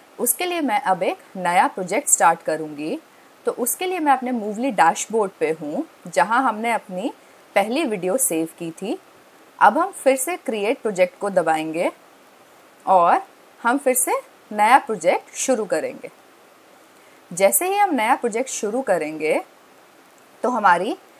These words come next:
नए प्रोजेक्ट की स्क्रीन स्टार्ट हो जाएगी। अब हम इसमें देखते हैं, no thanks, okay। अब हम इसमें देखते हैं library।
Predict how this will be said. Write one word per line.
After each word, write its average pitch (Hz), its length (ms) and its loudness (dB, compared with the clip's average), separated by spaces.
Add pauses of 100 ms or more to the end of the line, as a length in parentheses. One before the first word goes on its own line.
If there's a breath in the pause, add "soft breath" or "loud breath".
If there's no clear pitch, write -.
(200 soft breath)
नए 202 200 4
प्रोजेक्ट 202 400 -6
की 247 80 -4
स्क्रीन 202 340 -4 (140)
स्टार्ट 180 440 4
हो 170 100 -6
जाएगी। 147 420 -6 (720 soft breath)
अब 214 160 4
हम 381 120 0
इसमें 294 260 0
देखते 180 340 -4
हैं, 180 360 -4 (640)
no 175 220 -2
thanks, 180 840 -4
okay। 165 300 -6 (680 soft breath)
अब 220 160 4
हम 370 120 -4
इसमें 311 240 -4
देखते 190 300 -4
हैं 269 200 0
library। 175 560 -2